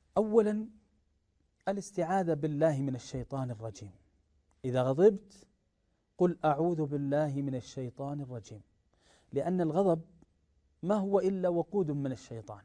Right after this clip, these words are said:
والشيطان إذا استعذت خنس وفر. قال الله تعالى:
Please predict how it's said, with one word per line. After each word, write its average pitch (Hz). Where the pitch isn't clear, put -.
والشيطان 156
إذا 170
استعذت 170
خنس 196
وفر. 131
قال 151
الله 143
تعالى: 170